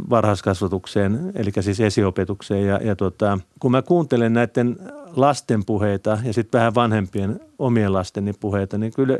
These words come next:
kyllä tää ilmastonmuutos on asia, joka mietityttää ja <clears throat> pelottaa tulevaisuuteen nähden tosi paljon. Ja sen takia musta on oleellista, että hyväksytään se, että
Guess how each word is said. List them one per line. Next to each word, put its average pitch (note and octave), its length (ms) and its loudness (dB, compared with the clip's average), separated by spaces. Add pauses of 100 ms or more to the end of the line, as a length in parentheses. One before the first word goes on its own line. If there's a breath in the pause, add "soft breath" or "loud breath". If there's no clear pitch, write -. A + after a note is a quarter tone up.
kyllä B2+ 180 0
tää B2 180 2
ilmastonmuutos A2 760 0
on A2 160 -2
asia, A#2+ 260 0
joka G2+ 360 0 (1000 loud breath)
mietityttää C3 680 0
ja A2 160 2 (160)
<clears throat> D#3+ 140 2
pelottaa A2 580 2
tulevaisuuteen G2+ 800 2
nähden G2+ 360 -2 (120)
tosi A2+ 260 0
paljon. G#2 380 0
Ja A2 160 -4
sen D3+ 240 -2
takia A#2 280 0
musta A#2+ 280 -2
on A2+ 80 2
oleellista, G#2+ 600 2
että G#2 380 -2 (640 loud breath)
hyväksytään B2+ 640 2
se, A2 160 0
että A2+ 360 0